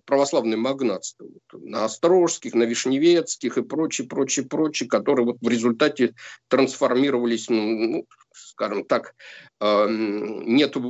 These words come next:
ничего бо-, более истового, чем, э, новообращённые люди, значит, вот здесь, в этом плане. И, и, естественно, возникает вот, э, вопрос, на кого надеяться, да, значит. Но, э, ш-,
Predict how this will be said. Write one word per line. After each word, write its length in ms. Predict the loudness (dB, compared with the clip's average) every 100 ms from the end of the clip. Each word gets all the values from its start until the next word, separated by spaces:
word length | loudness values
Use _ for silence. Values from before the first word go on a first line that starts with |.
| -2
ничего 460 | 0 0 0 0 0
бо-, 140 | -2
более 500 | -2 0 2 2 0
истового, 480 | -2 -4 -2 -2 -2
чем, 340 | -2 0 0
э, 200 | 2 2
новообращённые 920 | 2 2 2 2 0 -2 -6 -4 -4 -6
люди, 360 | -6 -10 -14
значит, 440 | -16 -18 -18 -20 -20
вот 120 | -20 -20
здесь, 360 | -10 -6 -6 -6
в 400 | -8 -6 -4 -2
этом 240 | -2 -4 -8
плане. 180 | -12 -16 -16 -18 0
И, 280 | 2 2 -2 -4
и, 220 | -2 -2
естественно, 380 | -2 -2 2 2
возникает 720 | 2 4 4 4 2 2 0
вот, 260 | -2 -2 -4 -6
э, 40 |
вопрос, 840 | -2 0 0 -2 0 0 0 -2 -2
на 100 | 0
кого 240 | 0 0
надеяться, 680 | 0 0 -4 -10 -12 -16 -10
да, 200 | -6 -4
значит. 500 | -6 -10 -14 -14 -16 _ -20 -20 _
Но, 380 | 4 6 6 4 4 4 4 2
э, 40 |
ш-, 120 | 0